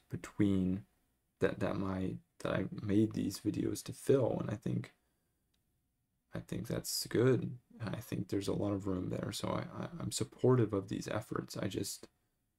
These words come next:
I just have a lot of, a lot of feedback, I guess. So I'll just stop it here, or, or else I'm gonna ramble on forever. Um,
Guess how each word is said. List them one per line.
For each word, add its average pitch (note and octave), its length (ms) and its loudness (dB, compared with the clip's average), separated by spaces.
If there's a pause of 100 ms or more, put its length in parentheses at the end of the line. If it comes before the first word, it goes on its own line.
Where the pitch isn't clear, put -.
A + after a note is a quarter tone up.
(840)
I G2 60 -2
just - 220 -4
have - 240 -4
a - 140 -2
lot - 160 -2
of, - 100 -6 (240)
a - 40 -6
lot G#2+ 200 0
of F#2+ 100 -2
feedback, - 480 -6
I - 220 -10
guess. A#2 140 -6
So - 120 -2
I'll A#2 160 0
just A#2 160 0
stop G#2 260 0
it F#2 80 -4
here, - 160 -6
or, A2+ 320 -2 (140)
or - 100 -2
else - 160 -4
I'm G#2 120 0
gonna G2+ 140 -2
ramble - 380 0
on - 180 -2
forever. - 560 -2 (540)
Um, - 380 -6